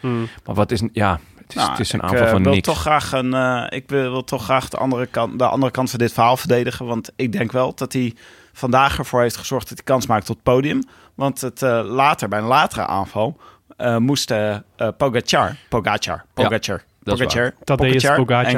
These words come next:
Speaker 3: en
Speaker 2: Poggi.
Speaker 3: Poggi, Poggi. En, eh, Quintana toch even verstek laten gaan. En dat komt toch omdat Lopez, eh, ze maar blijft aanvallen.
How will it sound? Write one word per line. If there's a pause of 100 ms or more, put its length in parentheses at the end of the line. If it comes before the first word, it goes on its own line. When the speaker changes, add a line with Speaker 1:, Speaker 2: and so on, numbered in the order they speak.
Speaker 3:
en
Speaker 2:
Poggi.
Speaker 3:
Poggi, (400)
Poggi. (540)
En,
eh,
Quintana
toch
even
verstek
laten
gaan.
En
dat
komt
toch
omdat
Lopez,
eh,
ze
maar
blijft
aanvallen.